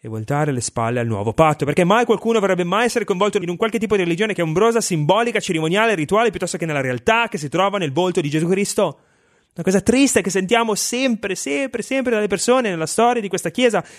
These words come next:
Non passa una settimana senza che io lo senta direttamente, perché qualcuno si sta avvicinando a Cristo, lo si sente anche qui nelle acque del battesimo, o qualcuno mi scrive una lettera e mi dice:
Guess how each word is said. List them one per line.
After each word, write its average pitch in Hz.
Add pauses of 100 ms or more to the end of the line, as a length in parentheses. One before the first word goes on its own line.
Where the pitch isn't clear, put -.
(240)
Non 185
passa 233
una 233
settimana 220
senza 185
che 180
io 262
lo 240
senta 208
direttamente, 214 (380)
perché 175
qualcuno 214
si 190
sta 208
avvicinando 190
a -
Cristo, 226
lo 160
si -
sente 190
anche 165
qui 202
nelle 185
acque 170
del 151
battesimo, 220 (200)
o 151
qualcuno 180
mi 160
scrive 190
una 151
lettera 196
e -
mi 165
dice: 170